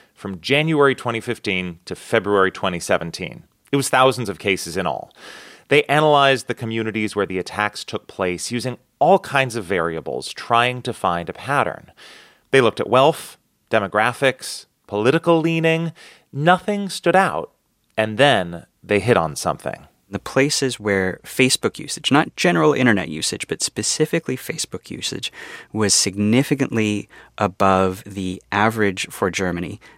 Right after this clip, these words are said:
Speaker 2: the number of attacks on refugees was also well above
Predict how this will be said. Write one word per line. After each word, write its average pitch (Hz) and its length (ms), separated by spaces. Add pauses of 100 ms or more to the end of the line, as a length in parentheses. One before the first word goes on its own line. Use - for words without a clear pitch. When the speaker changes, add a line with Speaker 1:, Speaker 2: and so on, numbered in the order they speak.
Speaker 2:
the 101 80
number 113 300
of 104 100
attacks - 580
on 95 160
refugees 92 560
was 98 180
also 90 680 (400)
well 101 380
above 90 480